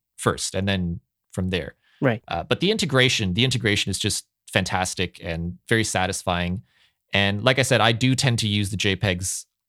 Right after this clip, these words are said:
Speaker 1: a lot. But to answer your original question, no, I, I, I would never give up shooting raw. I don't see why anyone would, unless there's,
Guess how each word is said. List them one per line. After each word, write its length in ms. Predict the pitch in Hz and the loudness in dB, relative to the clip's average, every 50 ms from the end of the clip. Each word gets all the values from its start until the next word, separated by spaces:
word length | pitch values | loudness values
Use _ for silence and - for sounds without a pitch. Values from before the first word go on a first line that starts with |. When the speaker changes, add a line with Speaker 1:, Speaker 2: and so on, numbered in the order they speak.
| _ _ | _ _
Speaker 1:
a 80 | - 101 | -2 -2
lot. 500 | 92 92 92 98 120 180 - - - - - _ _ _ _ - 117 - | 0 0 2 2 2 0 0 -4 -8 -10 -10 _ _ _ _ -12 -6 0
But 320 | - 110 104 98 - _ - | 2 2 2 2 -2 _ -6
to 320 | - - - 104 101 98 98 | -4 -4 -2 -2 -2 -2 0
answer 320 | 98 101 101 95 - 110 | 0 0 0 -2 -2 0
your 120 | 98 98 95 | 0 0 0
original 280 | 98 98 - - 95 | 0 -2 -2 -2 -4
question, 360 | 90 - 101 90 - - 92 90 | -2 -2 -2 -2 -2 -2 -2 0
no, 140 | 92 90 | 0 0
I, 160 | 85 85 92 98 | 0 0 -2 0
I, 180 | - 107 107 95 - | 0 -2 -2 0 0
I 120 | 120 117 | 0 0
would 160 | 120 139 135 | 2 2 2
never 180 | 117 123 113 117 | 2 2 0 0
give 240 | 107 98 113 101 98 | 0 0 0 0 0
up 100 | 95 - | 0 -2
shooting 320 | - - - 95 92 90 | -2 -2 -2 -2 -2 -2
raw. 140 | 82 85 80 | -2 -2 -2
I 80 | 82 92 | -2 0
don't 220 | 98 113 113 113 | 0 0 -2 -2
see 160 | - - 110 | -4 -4 -2
why 400 | 95 95 85 85 82 82 85 85 - | -2 0 0 0 0 -2 -4 -6 -4
anyone 380 | - 95 87 87 90 87 85 85 | -2 -2 -2 0 -2 -2 -2 -4
would, 240 | 85 85 78 - - _ _ _ - | -4 -6 -8 -8 -14 _ _ _ -2
unless 260 | 107 117 131 135 - | 2 4 4 4 4
there's, 260 | - 131 120 107 - | 2 2 2 2 -2